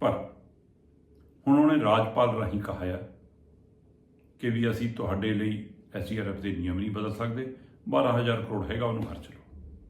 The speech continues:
ਮਤਲਬ ਕੇਂਦਰ ਦੀ ਵੀ ਨੀਅਤ ਨਹੀਂ ਪੰਜਾਬ ਦੇ ਹੜ੍ਹ ਪੀੜਤ ਲੋਕਾਂ ਦੀ ਬਾਂਹ ਫੜਨ ਦੀ,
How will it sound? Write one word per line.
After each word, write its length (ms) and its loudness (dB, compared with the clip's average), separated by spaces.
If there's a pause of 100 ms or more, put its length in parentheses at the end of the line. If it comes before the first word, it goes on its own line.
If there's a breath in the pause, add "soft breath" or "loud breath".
(440)
ਮਤਲਬ 400 -6
ਕੇਂਦਰ 320 0
ਦੀ 220 -4
ਵੀ 160 -4
ਨੀਅਤ 580 -2
ਨਹੀਂ 300 -2 (480 loud breath)
ਪੰਜਾਬ 360 0
ਦੇ 100 -6
ਹੜ੍ਹ 160 -8
ਪੀੜਤ 360 -10
ਲੋਕਾਂ 420 -6
ਦੀ 80 -4
ਬਾਂਹ 340 -6
ਫੜਨ 300 -2
ਦੀ, 220 -8